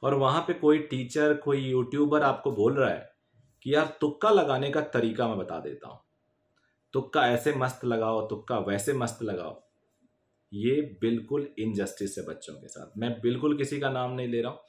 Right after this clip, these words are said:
प्लीज किसी के साथ कनेक्ट भी मत करना कि इनके बारे में सर ने बोला, ऐसा कुछ नहीं है।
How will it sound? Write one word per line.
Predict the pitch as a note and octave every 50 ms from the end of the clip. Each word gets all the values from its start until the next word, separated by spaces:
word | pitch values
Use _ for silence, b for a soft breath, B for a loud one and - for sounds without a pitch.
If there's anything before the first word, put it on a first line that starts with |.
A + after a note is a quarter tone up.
| b b b _ _
प्लीज | - B2+ D3 D3 -
किसी | - - B2 C3+ C3+
के | - C3+
साथ | - C3+ C3 C3+ - -
कनेक्ट | A#2+ A2 A#2 B2 B2 -
भी | - B2+
मत | B2 B2+ A#2+ -
करना | - B2+ A#2+ A2+ A#2+ B2+
कि | C3 C3 - C3 B2 - -
इनके | A#2 A#2 A2+ A2+ C#3
बारे | C3 B2 A2+ A2 A2 A2+
में | A#2+ B2
सर | A2+ - A2 G#2
ने | G#2 A2 A2
बोला, | G2+ G#2 G#2 A2 G#2+
ऐसा | G#2+ G#2 - G#2+
कुछ | - G#2+ G2+ G#2 - -
नहीं | A2+ A2+
है। | G#2+ G#2+ A2 A2